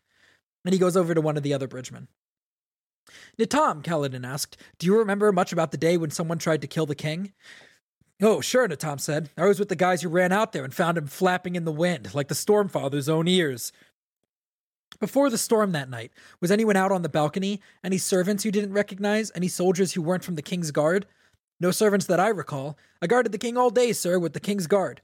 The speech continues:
Ain't nothing standing out to me. I," Whoa! His horse had suddenly picked up speed, outpacing Kaladin's. "Think about it," Kaladin called to him. "See what you can remember."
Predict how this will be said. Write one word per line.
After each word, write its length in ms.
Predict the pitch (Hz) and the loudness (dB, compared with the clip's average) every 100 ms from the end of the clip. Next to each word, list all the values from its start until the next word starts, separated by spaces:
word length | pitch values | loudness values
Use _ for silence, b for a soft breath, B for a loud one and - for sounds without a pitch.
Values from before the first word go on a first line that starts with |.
| _ _ - | _ _ 0
Ain't 160 | 208 | 2
nothing 300 | 202 220 185 | 2 0 -2
standing 400 | 147 202 180 175 | -2 -2 0 0
out 160 | 170 160 | 0 0
to 100 | 151 | -2
me. 320 | 196 170 165 _ - | -2 -2 -4 _ -4
I," 220 | 170 175 - _ _ | -2 -2 -6 _ _
Whoa! 460 | 185 359 339 160 131 B B B | 4 6 4 2 -6 B B B
His 140 | 208 175 | -4 2
horse 220 | 247 233 | 2 2
had 100 | 196 | -2
suddenly 380 | 277 302 269 226 | 0 0 -2 -6
picked 260 | 269 269 | -6 0
up 140 | 233 190 | 0 0
speed, 340 | - 175 170 | -4 0 2
outpacing 540 | 196 202 240 247 190 | 0 0 -2 -2 -4
Kaladin's. 600 | 143 143 120 120 120 - - b b _ _ _ - | -4 -4 -4 -10 -12 -12 -14 b b _ _ _ -2
"Think 200 | 330 339 | 0 0
about 340 | 277 269 226 | 2 2 2
it," 140 | 147 | -2
Kaladin 440 | - 180 175 160 151 | -4 -2 0 -2 -6
called 260 | 165 151 | -6 -6
to 80 | 151 | -4
him. 180 | 170 180 b | -4 -4 b
"See 220 | - - 302 | -6 2 2
what 140 | 311 | 4
you 100 | 311 | 2
can 140 | 311 | 2
remember." 580 | 285 262 262 254 185 123 | 0 0 0 2 0 0